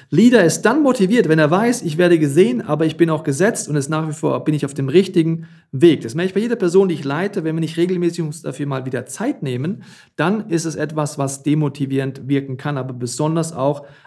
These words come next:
als Start. Wir sagen immer, wir sind überzeugt von Personen, nicht Positionen. Mein, mir ist wichtig, dass die Person weiß, ich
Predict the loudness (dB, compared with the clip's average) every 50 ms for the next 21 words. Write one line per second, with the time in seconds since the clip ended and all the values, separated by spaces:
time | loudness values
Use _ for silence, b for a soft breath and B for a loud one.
0 | B B -4 -2 -2 -2 -2 -6 -12 -12 -12 -12 -10 -6 -4 -2 -2 -2 -4 -6
1 | -4 -2 2 2 2 2 2 2 2 2 4 4 2 4 2 2 2 2 0 0
2 | 0 0 2 2 0 -2 -4 -6 -6 -6 -4 -4 -4 -4 -2 2 2 4 4 4
3 | 2 -2 -4 -6 B B B B B B -2 0 0 0 -2 -6 -16 -10 -6 -4
4 | -2 0 -2 -2 -2 -4 -6 -6 -4 -4 -4 -2 -2 -2 -2 2 4 4 4 4
5 | 2 -2 -4 -2 -2 -2 -2 -4 -4 -4 -4 -2 -2 0 0 0 0 0 0 -2
6 | -2 -4 -8 -8 -10